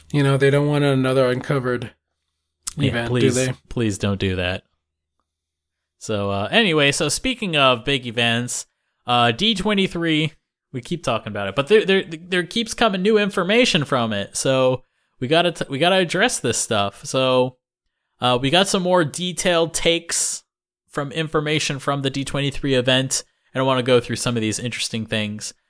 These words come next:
Speaker 2: Uh, first thing is, uh, Nomura made an-, some interesting comments that, uh, right after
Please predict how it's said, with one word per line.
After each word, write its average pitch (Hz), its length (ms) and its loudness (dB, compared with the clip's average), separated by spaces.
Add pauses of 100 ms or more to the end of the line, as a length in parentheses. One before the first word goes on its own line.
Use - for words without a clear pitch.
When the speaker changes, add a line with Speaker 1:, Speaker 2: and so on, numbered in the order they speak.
(180)
Speaker 2:
Uh, 120 240 2
first 262 340 2
thing 156 280 -2
is, 135 500 -4 (140)
uh, 135 400 0
Nomura 208 420 4
made 190 200 0
an-, 170 180 -8
some 160 260 -6
interesting 180 440 -6
comments 139 640 -2
that, 117 400 -4 (180)
uh, 120 260 -8
right 156 340 2
after 117 720 -4